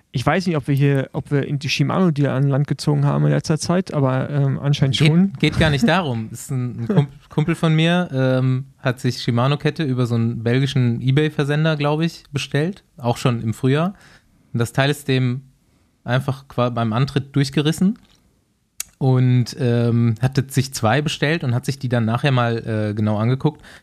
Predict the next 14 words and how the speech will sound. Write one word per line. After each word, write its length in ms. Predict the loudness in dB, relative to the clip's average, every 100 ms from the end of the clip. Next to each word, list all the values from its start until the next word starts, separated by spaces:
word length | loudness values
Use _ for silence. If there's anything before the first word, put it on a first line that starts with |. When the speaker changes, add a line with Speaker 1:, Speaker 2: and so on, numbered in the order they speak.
| -6
Speaker 2:
Dazu 240 | -2 2
muss 160 | 2 2
man 140 | 0
sagen, 400 | 2 0 0 -4
äh, 280 | -4 -4 -6 -10
mehrere 580 | -8 -4 -2 -2 -2 -2
Rippen 280 | -2 -2 -2
und 200 | 0 0
Schlüsselbein 480 | 0 0 0 0 0
mehrfach 340 | 0 -2 -4
gebrochen. 480 | -2 -2 -2 -2 -6 _ _ _ _ _ _ _
Speaker 1:
Oh, 40 | -20 -14
alter 220 | -14 -12
Schwede. 340 | -14 -14 -14